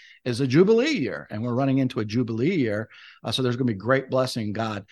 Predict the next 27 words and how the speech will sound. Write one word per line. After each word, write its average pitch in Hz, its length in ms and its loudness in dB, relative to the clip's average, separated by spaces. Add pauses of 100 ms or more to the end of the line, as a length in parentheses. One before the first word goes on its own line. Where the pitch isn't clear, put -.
And 127 100 -2
the 131 60 4
reason 262 240 4
God's 160 280 2
gonna 135 220 -2
do 190 160 -2
that 131 240 -2
is 113 80 -10
not 143 180 -4
so 139 140 -4
that 127 140 -6
we're 131 120 0
all 135 140 2
driving 120 320 0
around 113 240 -2
in 95 80 -10
Ferraris. 127 720 -6 (300)
It's 156 160 -4
so 170 100 -2
that 151 140 0
we 175 120 0
can 160 140 -6
preach 160 320 -6
the 139 80 -6
gospel 135 680 -4 (160)
and 127 80 -2
have 131 320 0